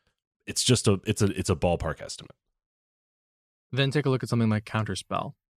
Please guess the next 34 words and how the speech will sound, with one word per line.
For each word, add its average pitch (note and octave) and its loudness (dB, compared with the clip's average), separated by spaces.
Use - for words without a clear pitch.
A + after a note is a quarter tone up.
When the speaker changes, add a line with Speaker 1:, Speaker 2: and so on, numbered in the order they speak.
Speaker 2:
which - -4
just - -4
makes B2 0
their A#2 -2
spell G2 -2
fail. - -8
Now, A2+ 0
if G#2+ -4
the - -12
spell C3+ 0
was A2 -2
the A2 -2
main A2+ 0
thing A2 -2
that G2+ -4
they G#2+ 0
were G#2 0
going G2 -4
to G#2 -12
do, A2 -2
which G#2 -4
is F#2+ -8
the G#2 -8
case G2 -4
with F#2 -6
most G2 -4
spellcasters, G2 -2
then A#2 -2
their A2 2
action G#2+ -4
was A#2 0
worth A2+ -2
zero, A#2+ -2
which - -2